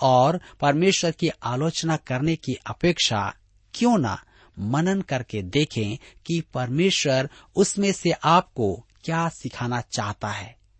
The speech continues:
परमेश्वर आपको कष्टों में नहीं पड़ने देगा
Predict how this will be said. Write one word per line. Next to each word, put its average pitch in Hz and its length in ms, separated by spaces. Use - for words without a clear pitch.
परमेश्वर 156 680
आपको 156 560
कष्टों 170 340
में 185 160
नहीं 147 280
पड़ने 110 420
देगा 98 440